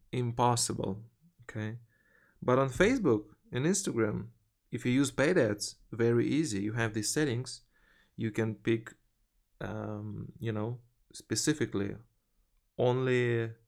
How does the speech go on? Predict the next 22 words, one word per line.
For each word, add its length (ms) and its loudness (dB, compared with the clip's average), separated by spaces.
a 160 -6
male 380 2
audience, 640 -2
twenty-five 840 2
to 100 -8
forty 280 2
years 200 2
old, 380 0
London, 640 2
boom, 380 2
that's 260 0
it. 140 0
That's 140 -4
all 140 6
you 60 2
need. 340 -2
So 400 4
the 200 2
main 200 2
thing, 240 4
guys, 340 4
is 380 -2